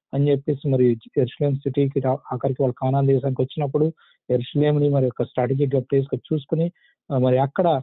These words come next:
మరి టెంపుల్ కట్టడం మనం చూసాం. ఆ, లాస్ట్ టైమ్ లో మరి అక్కడ నుంచి తూరు నుంచి ఇరాన్ అవన్నీ ఆ మెటీరియల్స్ రావడం, అది అక్కడ మరి టెంపుల్ కట్టడము, దేవుని యొక్క సన్నిధి వాళ్ళతోటి అక్కడ ఉండడం, వీళ్ళు అక్కడ వెళ్ళడం starting లో బాగుంది కానీ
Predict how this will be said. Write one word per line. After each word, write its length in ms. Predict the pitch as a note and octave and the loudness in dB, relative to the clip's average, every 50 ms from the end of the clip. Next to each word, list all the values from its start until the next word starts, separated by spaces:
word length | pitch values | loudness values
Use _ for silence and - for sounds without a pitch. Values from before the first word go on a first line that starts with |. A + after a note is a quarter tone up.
| - _ _ _ _ _ _ | -6 _ _ _ _ _ _
మరి 160 | C#3 C3 B2 | -4 -4 -4
టెంపుల్ 340 | A#2+ - C#3+ C#3 C#3 D3 D3 | 0 0 0 0 0 -2 -4
కట్టడం 340 | C3 C#3+ C3 C3 B2+ C3 C3 | -2 -2 -4 -2 -4 -4 -4
మనం 160 | C3 B2+ B2 - - | -4 -6 -6 -4 -4
చూసాం. 340 | C#3+ C3+ C#3 - B2 A2+ A2+ - A#2+ | -4 -4 -4 -8 -12 -12 -12 -16 -18
ఆ, 100 | A2+ A2+ - B2+ B2+ | -20 -20 -20 _ -12
లాస్ట్ 360 | B2 B2 A#2 - _ _ - | -12 -12 -12 -14 _ _ -10
టైమ్ 180 | B2+ B2+ C3 C3 | -6 -6 -4 -4
లో 60 | B2+ | -4
మరి 200 | B2 B2 B2 B2 | -4 -4 -4 -4
అక్కడ 200 | A2+ - - B2+ | -6 -6 -6 -8
నుంచి 160 | B2 A2+ A#2 - _ | -6 -6 -10 -6 _
తూరు 220 | B2+ B2+ C3 C3+ | 2 2 2 2
నుంచి 480 | C3 C3 B2+ B2+ - - C#3 C#3 C#3 C#3 _ _ _ _ _ _ _ B2 | 0 0 -2 -2 -2 0 0 0 0 -2 _ _ _ _ _ _ _ -2
ఇరాన్ 460 | A#2+ B2 B2+ C3 C3+ C3 B2+ C3 C3 | 0 2 2 2 0 0 -2 -2 -4
అవన్నీ 440 | B2+ A#2 B2+ D3+ E3+ F3 D#3+ C3+ - | -4 -4 -2 -2 -2 -2 -4 -6 -10
ఆ 60 | C3 B2+ | -14 -12
మెటీరియల్స్ 580 | B2 A#2+ A#2 - C3+ B2+ C3 B2+ A#2 - - | -12 -8 -2 -2 2 2 2 2 0 -2 -4
రావడం, 340 | B2+ B2+ B2+ B2 B2+ C3 C3 - - _ _ _ _ _ - | -2 -2 -2 -2 -2 -4 -6 -10 -16 _ _ _ _ _ -6
అది 100 | - B2+ | -4 -4
అక్కడ 400 | B2 - - C3 B2+ B2 A#2+ B2 - - _ _ _ _ - | -2 -2 -2 0 0 0 -2 -4 -6 -12 _ _ _ _ -6
మరి 200 | B2 A#2+ A#2+ A#2 | -4 -4 -4 -4
టెంపుల్ 340 | - - C3 B2+ - C3+ C3 | -2 -2 -2 -2 0 -2 -2
కట్టడము, 580 | - B2 A#2 - B2+ B2+ A#2+ B2 B2 B2 B2+ - _ _ _ _ - | -2 -4 -4 -2 -4 -2 -2 -2 -2 -4 -6 -8 _ _ _ _ -8
దేవుని 320 | C3 A2+ A#2 B2+ C3 B2+ C3 | -4 0 2 2 2 2 0
యొక్క 160 | A#2+ - A2+ | -2 -2 -6
సన్నిధి 480 | - _ B2 B2+ C#3+ D#3 D3+ C3+ B2 | -4 _ 0 2 2 2 2 0 -2
వాళ్ళతోటి 580 | B2+ C3 B2 B2 B2+ - C#3+ C3 B2+ C#3 C3 B2+ | -2 -4 -6 -8 -4 -2 -2 -2 0 2 0 0
అక్కడ 220 | A#2+ A#2 - A#2 | 0 -4 -10 -12
ఉండడం, 460 | A2 A2+ B2 B2 C3+ C#3 C#3 C3+ C3+ A#2+ | -12 -12 -12 -12 -10 -8 -8 -8 -10 -12
వీళ్ళు 200 | A#2+ B2 C3 C3 | -12 -8 -6 -6
అక్కడ 240 | B2 A#2+ - A2+ | -6 -8 -10 -12
వెళ్ళడం 240 | A2+ B2 B2+ C#3 C#3+ C#3+ _ _ _ _ _ _ | -10 -10 -10 -10 -12 -16 _ _ _ _ _ _
starting 340 | - D3 D#3 D#3+ F3 E3+ E3 | -4 -2 0 0 0 0 0
లో 60 | E3 | 0
బాగుంది 400 | D3+ D3+ D3+ D#3 D3+ D3+ D3+ D3 | 0 0 0 0 0 -2 -4 -4
కానీ 340 | C#3 C3 B2 A#2+ B2+ D3 | -4 -4 -4 -6 -6 -8